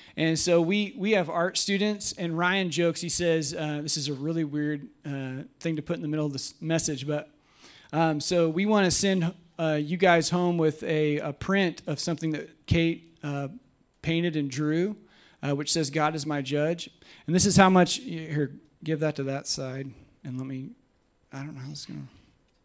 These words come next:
all right, there you go. And I think we have enough for everybody here. Just take one and pass it around till everybody gets one. But this is the thing we really want, uh, to stress tonight and throughout this entire semester. Um, when his <laughs> name means God is my judge. And so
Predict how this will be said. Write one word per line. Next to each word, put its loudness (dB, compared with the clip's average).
all -6
right, -8
there 2
you -4
go. -14
And 2
I 4
think 0
we 6
have 6
enough 4
for 0
everybody 2
here. -4
Just -4
take -2
one -2
and -2
pass 0
it -6
around 0
till 0
everybody 0
gets -2
one. -2
But 2
this 6
is 2
the 4
thing 4
we 6
really 6
want, 2
uh, -2
to -6
stress 0
tonight -2
and -4
throughout 0
this -4
entire -2
semester. -2
Um, -4
when -2
his 0
<laughs> 4
name 4
means 0
God 4
is 0
my 0
judge. 0
And -6
so 0